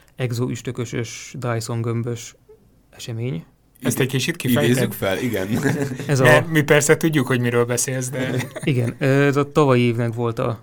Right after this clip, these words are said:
Speaker 1: a híre, a, a Kitz nem tudom mennyi, amit a V T F csillagként, vagy Tebi csillagaként híresült el.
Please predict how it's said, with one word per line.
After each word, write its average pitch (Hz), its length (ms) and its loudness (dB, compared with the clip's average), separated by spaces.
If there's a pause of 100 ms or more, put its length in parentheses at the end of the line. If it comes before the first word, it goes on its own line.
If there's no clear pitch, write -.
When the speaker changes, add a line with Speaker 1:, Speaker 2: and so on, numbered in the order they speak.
(100)
Speaker 1:
a 170 60 -14
híre, 123 480 -4
a, 110 140 -4 (400)
a - 200 -10
Kitz - 400 -6
nem 117 240 -4
tudom 120 240 -4
mennyi, 117 420 -4 (440)
amit 120 200 -4
a 113 200 -6 (120)
V 120 40 -4
T 120 380 -4
F - 60 -16
csillagként, 120 720 -6 (840)
vagy 113 240 -10
Tebi 117 260 -4
csillagaként 120 640 -4
híresült 120 580 -6
el. 147 220 -4